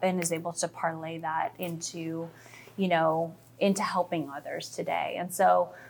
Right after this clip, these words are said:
my time at, um, our family's company, um, was amazing. And then in two thousand eighteen, I,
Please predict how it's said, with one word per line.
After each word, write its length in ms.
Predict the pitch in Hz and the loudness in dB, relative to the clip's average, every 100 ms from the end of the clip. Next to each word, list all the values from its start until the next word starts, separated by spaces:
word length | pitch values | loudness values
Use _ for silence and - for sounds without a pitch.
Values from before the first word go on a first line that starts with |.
| - | 0
my 140 | 190 | 2
time 320 | 175 - 196 185 | 2 2 4 6
at, 300 | 175 - - | 8 6 0
um, 240 | 175 165 | -6 -2
our 120 | 175 180 | 0 0
family's 480 | 208 196 190 185 | 0 0 0 -2
company, 600 | - 175 165 185 185 190 190 - - - | -6 -10 -10 -10 -8 -10 -12 -18 -20 -4
um, 300 | 180 170 160 170 | 0 2 2 2
was 180 | 190 | 0
amazing. 840 | 175 165 165 170 - 190 196 202 - | 2 0 0 -2 -4 -2 -2 -2 -2
And 240 | 185 170 | -2 -2
then 300 | 165 175 175 | -2 -2 -2
in 120 | 175 170 | -4 -4
two 140 | 185 | -4
thousand 360 | 175 165 165 170 | 0 0 -2 -4
eighteen, 760 | 165 - - 185 180 175 170 - | -4 -6 -6 -4 -6 -8 -6 -6
I, 420 | 170 160 160 | -6 -6 -6